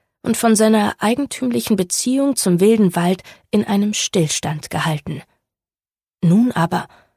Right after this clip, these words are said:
in Zwielicht getaucht, erkannte sie eine jüngere Version von ihm, mit weniger müden Augen,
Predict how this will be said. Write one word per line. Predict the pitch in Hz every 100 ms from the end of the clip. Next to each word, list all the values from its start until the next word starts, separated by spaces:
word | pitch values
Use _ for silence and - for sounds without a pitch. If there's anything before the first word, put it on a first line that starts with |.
| _ _ _
in | 196 180
Zwielicht | - - 233 269 190 - -
getaucht, | - - 185 185 - - _ _ _ _ -
erkannte | 220 - 214 226 233
sie | 220 233
eine | 220 220 220
jüngere | 208 - 302 175 170 -
Version | 170 175 165 160
von | - 165
ihm, | 175 165 - _ _ _ _ _ _ _
mit | 196 185
weniger | 196 233 190 175
müden | 175 196 185
Augen, | 180 190 190 190